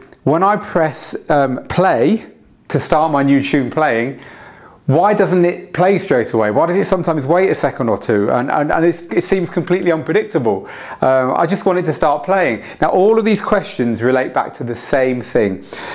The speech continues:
Traktor D J is a streamlined, easy way of replicating what D Js on full-size equipment do manually. And not just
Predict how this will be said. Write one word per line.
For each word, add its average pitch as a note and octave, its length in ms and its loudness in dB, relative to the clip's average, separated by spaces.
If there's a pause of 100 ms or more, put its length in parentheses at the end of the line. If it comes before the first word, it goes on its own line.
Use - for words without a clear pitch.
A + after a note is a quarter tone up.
(500)
Traktor - 760 0
D F3 220 4
J A2 500 0
is C#3 340 2 (160)
a C#3 140 2
streamlined, D#3+ 1300 0 (520)
easy G#3 520 4
way D3 720 2
of B2+ 120 2
replicating D3 1300 2 (220)
what E3 260 0
D F#3+ 220 4
Js C#3+ 300 2
on A2 120 0
full-size G3 840 0
equipment B2+ 800 -4
do C3+ 440 4
manually. A2+ 560 0 (180)
And C#3 160 4
not G3+ 220 2
just - 260 -2